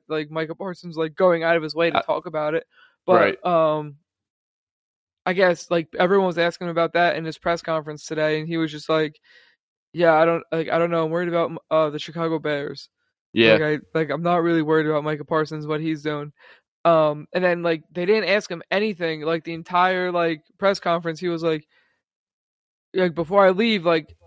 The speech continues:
Speaker 1: I thought you guys might ask me about this Bears defense. Like, so if you wanna ask me any questions about it, like, you know, now's your time before I go."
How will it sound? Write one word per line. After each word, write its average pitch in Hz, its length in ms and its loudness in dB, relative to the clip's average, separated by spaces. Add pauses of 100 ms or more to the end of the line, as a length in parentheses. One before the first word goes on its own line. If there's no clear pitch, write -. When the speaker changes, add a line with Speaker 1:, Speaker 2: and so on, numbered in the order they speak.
(100)
Speaker 1:
I - 60 -10
thought 196 100 2
you 180 160 4
guys 175 160 2
might 175 180 0
ask 170 180 0
me 180 40 -6
about 170 200 0
this 165 140 -6
Bears 170 380 2
defense. 175 600 -2
Like, 160 300 -2 (140)
so 160 140 -10
if 147 120 -14
you 151 80 -12
wanna 175 200 -2
ask 175 180 -2
me 175 80 -8
any 165 160 -6
questions 208 400 -2
about 170 240 2
it, 170 60 2
like, 165 140 0
you 160 80 -6
know, 160 100 -4
now's 165 280 -2
your 156 100 -12
time 175 260 -2
before 160 260 -4
I 156 60 -6
go." 160 440 -2